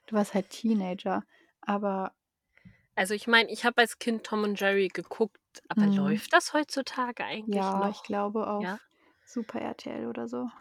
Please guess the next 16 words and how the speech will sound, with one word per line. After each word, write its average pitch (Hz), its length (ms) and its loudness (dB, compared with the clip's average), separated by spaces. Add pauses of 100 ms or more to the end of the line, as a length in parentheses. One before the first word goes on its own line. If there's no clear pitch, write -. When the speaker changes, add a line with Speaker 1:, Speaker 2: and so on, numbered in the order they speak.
(160)
Speaker 2:
Mhm. 175 260 -16 (800)
Aber 156 160 -6
dann 165 160 -10
wahrscheinlich 160 540 -10
so 156 100 -14
'ne 160 160 -8
abgedrehte 160 1000 -10
neue 156 720 -10 (420)
Zeichnung. 160 920 -4 (120)
Speaker 1:
Ne, 220 260 6
ne, 214 200 4
noch 208 160 0
die - 180 -2
alte. 214 500 0 (240)
Speaker 2:
Die 170 120 -2
alte? 294 500 2